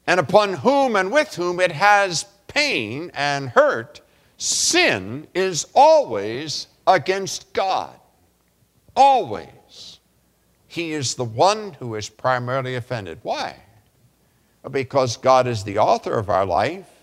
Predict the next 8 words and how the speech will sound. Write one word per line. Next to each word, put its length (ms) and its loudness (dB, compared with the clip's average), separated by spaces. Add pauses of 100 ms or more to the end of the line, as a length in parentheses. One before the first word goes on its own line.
(1040)
God 280 6
is 160 -4
the 80 -10
one 160 0
who 180 -6
gives 380 -8
us 200 -6
life. 320 -6